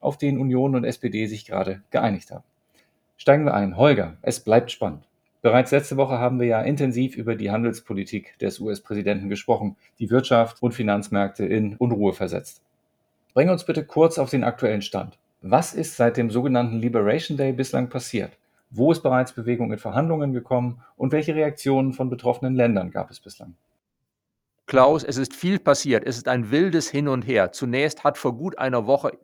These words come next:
Speaker 2: Trump ja Zusatzzölle auf fast alle Handelspartner der U S A verhängt. Und zwar in der Höhe gestaffelt nach dem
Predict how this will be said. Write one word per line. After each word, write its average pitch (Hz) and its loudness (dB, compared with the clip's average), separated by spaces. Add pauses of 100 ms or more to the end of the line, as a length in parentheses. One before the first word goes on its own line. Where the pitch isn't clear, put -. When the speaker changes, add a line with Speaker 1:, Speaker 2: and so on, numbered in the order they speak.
Speaker 2:
Trump 131 0
ja 117 4
Zusatzzölle 127 0
auf 135 0
fast - -4
alle 156 2
Handelspartner 123 0
der 113 -4
U 123 -4
S 113 0
A 113 2
verhängt. 113 -6 (320)
Und 131 -4
zwar 120 2
in 127 -6
der 117 0
Höhe 139 0
gestaffelt 143 0
nach 127 0
dem 120 -4